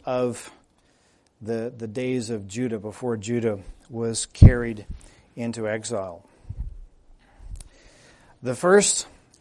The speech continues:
is King Josiah. And what happened during the reign of King Josiah?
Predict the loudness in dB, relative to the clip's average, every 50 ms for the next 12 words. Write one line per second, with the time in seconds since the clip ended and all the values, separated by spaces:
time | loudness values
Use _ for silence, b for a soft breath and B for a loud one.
0 | _ _ 2 4 4 4 4 0 -4 -4 -4 -2 -2 0 0 2 2 2 2 4
1 | 4 4 4 4 2 0 -4 -8 -16 b b b b b b b _ -20 _ -20
2 | -20 -20 -20 _ -20 B B B B B B B B B B B B B B B
3 | B -8 -4 -2 -2 -2 0 4 4 4 4 4 2 -2 -2 -2 -2 -2 -2 -2
4 | 0 -2 -2 -2 -2 -2 -2 -2 -4 -4 -4 -4 -4 -4 -2 -2 -2 -2 -4 -6
5 | -8 B B B B B B B B B B B B -6 -4 -6 -6 -8 -8 -6
6 | -4 -2 -2 -2 -2 -2 -2 -2 -2 -2 -2 -2 -2 -4 -6 -10 -16